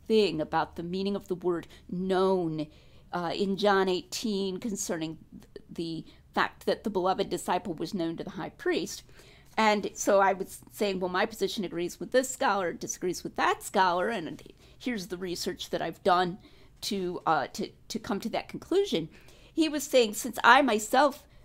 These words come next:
uh, do not, since I, Lydia, do not read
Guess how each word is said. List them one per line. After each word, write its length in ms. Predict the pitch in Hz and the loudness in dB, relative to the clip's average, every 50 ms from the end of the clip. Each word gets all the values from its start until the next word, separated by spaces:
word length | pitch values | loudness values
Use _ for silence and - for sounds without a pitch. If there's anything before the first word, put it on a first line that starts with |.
| - - - | -18 -8 -4
uh, 280 | 202 190 185 175 160 | -2 0 0 0 0
do 260 | - 165 - 247 269 | -4 -4 -4 -2 -2
not, 320 | 269 262 240 214 202 - - - - - | 0 2 2 2 2 0 -2 -10 -20 -20
since 240 | - - - 233 - | -18 -14 -12 -6 -2
I, 220 | - 247 254 226 202 | 2 4 4 4 4
Lydia, 340 | 196 240 254 240 196 185 | 2 2 4 4 4 4
do 280 | 180 170 - 196 220 226 | 2 0 -2 -2 0 2
not 280 | 220 202 180 160 - - | 2 2 2 0 0 -6
read 800 | 156 147 147 160 165 202 254 294 311 294 247 202 185 - - | -10 -12 -12 -10 -6 -4 -2 0 0 0 0 0 -2 -6 -8